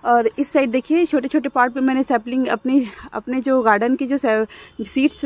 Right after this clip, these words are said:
थे ना उसी से मैंने ग्रो किए हैं। तो ये थोड़ा कम growth है क्योंकि मैंने इसे late पे growth किया था, मतलब develop, मतलब, आ, वो किया था, लगाया था। तो इस type से देखिए। और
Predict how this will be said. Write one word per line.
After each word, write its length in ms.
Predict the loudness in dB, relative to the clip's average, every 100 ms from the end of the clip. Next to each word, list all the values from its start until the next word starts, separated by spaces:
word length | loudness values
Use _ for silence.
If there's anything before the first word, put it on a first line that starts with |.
| -4
थे 80 | -2
ना 120 | 0
उसी 260 | -2 -2 -4
से 120 | -2
मैंने 240 | 0 -2
ग्रो 180 | 2 0
किए 220 | 0 -6 -8
हैं। 180 | -6
तो 140 | -8 -8
ये 120 | -8
थोड़ा 200 | -4 -6
कम 280 | -4 2 2
growth 280 | 4 2 0
है 80 | -6
क्योंकि 260 | -6 -4
मैंने 240 | -2 2 0
इसे 160 | 0
late 200 | 0 -2 -4
पे 60 |
growth 320 | -6 -4 -6 -4
किया 180 | -4
था, 200 | -4 -8 -16 -20 _ _
मतलब 300 | -8 -2 -2
develop, 340 | 0 0 0 -6 -10
मतलब, 320 | -8 -8 -10 -20 _ -8
आ, 260 | -2 -2
वो 140 | 0 -2
किया 300 | -4 -4 -4
था, 240 | -4 -10 -10 -6
लगाया 380 | -4 0 0 0
था। 260 | -6 -8 -8 _ _ _ _ -8
तो 400 | -2 0 0 -2 -8 _ _ _ _ _ -14
इस 260 | -12 -10
type 160 | -6 -6
से 180 | -8 -8
देखिए। 400 | -8 -8 -10 -10 _ _ _ _ _ -20 -6
और 380 | 2 4 4